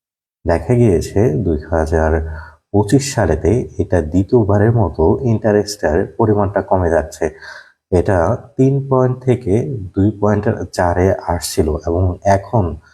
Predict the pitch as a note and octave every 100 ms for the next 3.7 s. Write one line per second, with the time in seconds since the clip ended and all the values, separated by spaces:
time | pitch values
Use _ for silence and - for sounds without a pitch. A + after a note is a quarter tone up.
0 | _ _ F#2 G2+ G2+ G#2 F#2+ - G#2 A2
1 | A2+ - F2 D#2+ F2+ - - F#2 E2+ F2
2 | D#2 - F#2 G2 D#2+ F#2 - - - _
3 | F2+ E2 D#2+ D2+ D#2 D2+ -